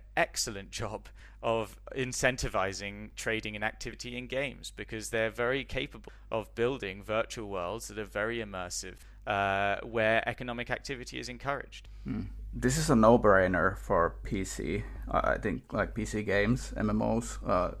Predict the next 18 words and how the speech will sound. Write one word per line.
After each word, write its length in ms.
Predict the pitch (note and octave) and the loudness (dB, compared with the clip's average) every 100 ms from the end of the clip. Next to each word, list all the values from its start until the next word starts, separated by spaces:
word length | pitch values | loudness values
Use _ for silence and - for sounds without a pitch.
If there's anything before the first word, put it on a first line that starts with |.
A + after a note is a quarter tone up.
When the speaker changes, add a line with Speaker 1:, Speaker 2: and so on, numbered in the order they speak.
| - - | -10 -8
Speaker 2:
should 460 | - A#2 G#2+ - | -6 -4 -4 -4
be 180 | - G#2+ | -4 0
already, 380 | A2 A2 A2 A#2+ | 2 4 6 6
like, 280 | A#2+ A2 - | 6 6 6
all 380 | A2 A#2 A#2+ - | 6 6 2 -2
looking 340 | A2+ A2 A#2 | -2 0 2
into 240 | A#2 A#2 B2 | 2 2 0
this. 260 | A#2+ B2 - - - - | 0 0 -4 -8 -8 -2
I 60 | |
think 200 | A#2 A2+ | 0 2
the, 360 | A2+ A2+ A2 - | 6 8 8 2
the, 320 | - G#2+ G2+ - | 2 4 4 0
the 100 | A2+ | 0
realm 320 | G#2+ A#2 A2+ | 4 6 6
that 160 | G#2+ G2+ | 4 4
I'm, 300 | G2+ A2+ G#2+ | 4 4 2
I'm 160 | G2+ A2 | -2 -4
curious 600 | A2 A#2+ G#2+ E2+ - - | -2 0 2 0 -2 -8